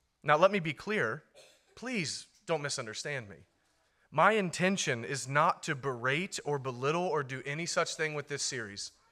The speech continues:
Far be it from me, uh, to beat on the people of God.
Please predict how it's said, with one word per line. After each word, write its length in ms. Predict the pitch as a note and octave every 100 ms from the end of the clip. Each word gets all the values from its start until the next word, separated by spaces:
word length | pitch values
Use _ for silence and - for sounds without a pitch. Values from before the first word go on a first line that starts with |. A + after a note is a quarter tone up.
| _ _ _ _ _
Far 260 | D3 D3
be 160 | D3+ D#3+
it 140 | -
from 220 | - D3+
me, 320 | D3+ D3 C3 A#2 _ _ _ _
uh, 140 | A#2+ A#2+
to 120 | C#3
beat 420 | B2 G#2+ D#3+ E3 -
on 400 | C#3+ C3+ C3 C3
the 120 | C3
people 320 | C#3 C#3 C3+
of 100 | B2
God. 300 | A#2+ B2 G2